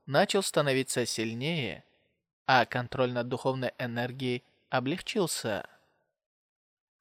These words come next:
Вместе с этим духовное море стало расширяться. Оно увеличилось в три раза. Сила духовной энергии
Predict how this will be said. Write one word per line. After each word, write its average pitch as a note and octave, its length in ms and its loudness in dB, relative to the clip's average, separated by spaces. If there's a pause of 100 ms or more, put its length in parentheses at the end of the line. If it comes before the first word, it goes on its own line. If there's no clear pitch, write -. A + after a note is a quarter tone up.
(160)
Вместе F3 540 0
с - 140 -4
этим C3+ 520 0 (180)
духовное F3 600 4
море D3 260 4
стало A#2+ 380 0
расширяться. A#2+ 960 -2 (880)
Оно C3+ 380 2
увеличилось D3 720 2
в - 100 -18
три A#2 300 -2
раза. A#2+ 560 -2 (1300)
Сила D3+ 280 6
духовной C3+ 500 2
энергии C3 640 -4